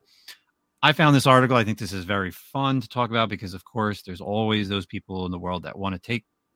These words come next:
the death of a character and make it into something racist. So over at C B R dot com, check out this article. It's called Miss Marvel Fans Decry Kamala Khan's Death as Exploiting Sexist,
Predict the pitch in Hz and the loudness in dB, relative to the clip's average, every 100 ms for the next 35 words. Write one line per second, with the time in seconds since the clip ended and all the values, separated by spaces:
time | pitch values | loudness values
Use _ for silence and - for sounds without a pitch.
0 | _ _ - 131 131 120 123 120 - 127 | _ _ -6 -4 -4 0 0 0 -2 -4
1 | 127 92 87 82 98 101 104 101 90 - | -4 -6 -8 -8 -10 -8 -12 -12 -18 -14
2 | 98 95 92 90 - _ _ _ _ _ | -10 -8 -8 -10 -14 _ _ _ _ _
3 | _ _ _ 92 87 92 92 87 - 80 | _ _ _ -10 -8 -6 -6 -8 -12 -18
4 | - - _ - 220 170 - _ _ 214 | -18 -20 _ -2 2 2 2 _ _ 6
5 | 240 214 - 220 208 208 202 185 - 180 | 8 6 6 8 10 10 10 8 6 4
6 | 120 - 151 156 143 135 123 104 98 104 | 4 4 2 0 0 -2 -2 -2 -4 -6
7 | - 120 - 151 185 160 143 147 139 - | -4 -4 0 2 2 4 2 4 0 -2
8 | 123 127 117 98 - 143 - 135 131 127 | 0 0 0 -4 -10 -10 -4 -2 0 0
9 | 117 - - 113 135 135 - 120 117 95 | -4 -8 -6 0 2 0 -2 -2 -2 -2
10 | 135 165 - 113 98 98 - 117 135 131 | 0 0 -2 -12 -12 -14 -14 -6 -2 -2
11 | 104 - 143 - 143 - | -4 -6 -8 -8 -10 -10